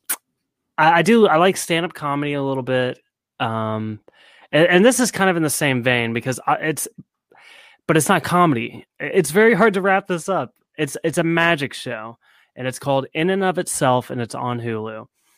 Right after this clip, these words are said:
And this, this special absolutely floored me. Uh, I had no idea what I was getting myself into, and I don't even wanna say too much because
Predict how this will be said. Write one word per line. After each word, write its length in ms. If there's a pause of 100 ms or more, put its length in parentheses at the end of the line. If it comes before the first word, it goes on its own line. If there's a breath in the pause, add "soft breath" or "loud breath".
(360)
And 460 (220)
this, 360 (520)
this 420 (1080)
special 840
absolutely 560
floored 380
me. 180 (400 soft breath)
Uh, 40
I 240
had 120
no 160
idea 180
what 100
I 40
was 120
getting 180
myself 400
into, 320
and 160
I 60
don't 180
even 80
wanna 160
say 180
too 240
much 440
because 360